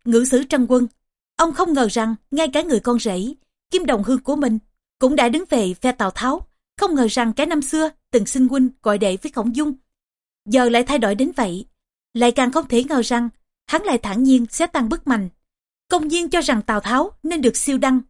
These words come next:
công tước, kiến lập phong quốc. Đây không chỉ là vết rạn nứt trong thế lực của gia tộc Tuân Thị, mà cũng là sự chia rẽ của tập đoàn nhân sĩ Vĩnh Xuyên, lại càng là sự phân lập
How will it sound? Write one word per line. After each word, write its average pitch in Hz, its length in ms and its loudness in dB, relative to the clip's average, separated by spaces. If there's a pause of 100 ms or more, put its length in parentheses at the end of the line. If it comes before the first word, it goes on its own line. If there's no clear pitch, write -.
công 247 200 0
tước, 339 280 -4 (880)
kiến 359 200 2
lập 262 200 0
phong 254 200 0
quốc. 392 160 0 (640)
Đây 277 140 2
không 277 200 0
chỉ 220 140 2
là 220 240 0
vết - 220 -4
rạn 214 180 0
nứt 330 180 -2
trong 285 160 0
thế 320 120 -2
lực 269 240 0
của 269 80 -6
gia 262 180 0
tộc 233 280 -6
Tuân 262 160 0
Thị, 202 320 -4 (340)
mà 262 120 2
cũng 277 200 -4
là 311 160 0
sự 220 200 0
chia 302 180 -4
rẽ 208 260 -2
của 311 140 -6
tập 269 200 -4
đoàn 240 260 0 (220)
nhân 262 160 2
sĩ 233 200 -2
Vĩnh 240 180 0
Xuyên, 262 260 0 (640)
lại 269 140 2
càng 269 220 2
là 262 100 4
sự 226 220 4
phân 311 200 0
lập 240 220 -2